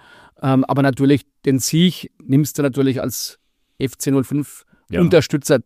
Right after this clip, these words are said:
Speaker 1: total gerne mit.
Speaker 2: Dass wenn du halt mal am Anfang der Saison halt auch mal solchen Siege gehabt hättest, ne?
Speaker 1: Ja.
Speaker 2: Da war's ja meistens
Speaker 1: Ja.
Speaker 2: immer umgekehrt, da haben sie in den letzten Minuten noch einen gekriegt oder sowas. Und da
Speaker 1: Genau,
Speaker 2: war's genau
Speaker 1: umgekehrt.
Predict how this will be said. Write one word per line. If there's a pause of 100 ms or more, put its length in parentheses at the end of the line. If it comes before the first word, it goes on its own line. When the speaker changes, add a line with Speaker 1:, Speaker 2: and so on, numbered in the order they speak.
(200)
Speaker 1:
total
gerne
mit.
Speaker 2:
Dass
wenn
du
halt
mal
am
Anfang
der
Saison
halt
auch
mal
solchen
Siege
gehabt
hättest,
ne?
Speaker 1:
Ja.
Speaker 2:
Da
war's
ja
meistens
Speaker 1:
Ja.
Speaker 2:
immer
umgekehrt,
da
haben
sie
in
den
letzten
Minuten
noch
einen
gekriegt
oder
sowas.
Und (140)
da
Speaker 1:
Genau,
Speaker 2:
war's
genau (140)
Speaker 1:
umgekehrt.